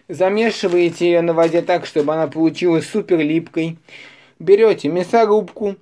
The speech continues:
и эту липкую массу пропускаете через мясорубку и сушите. И у вас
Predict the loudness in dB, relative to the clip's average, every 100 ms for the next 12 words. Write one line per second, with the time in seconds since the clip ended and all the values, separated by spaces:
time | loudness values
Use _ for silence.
0 | _ -20 -10 0 2 4 2 0 -2 -2
1 | -2 0 0 -2 -4 -4 -2 -4 -2 0
2 | 0 -2 -6 0 0 0 0 0 2 0
3 | -2 -4 -4 -6 -6 -10 -8 -4 0 2
4 | 0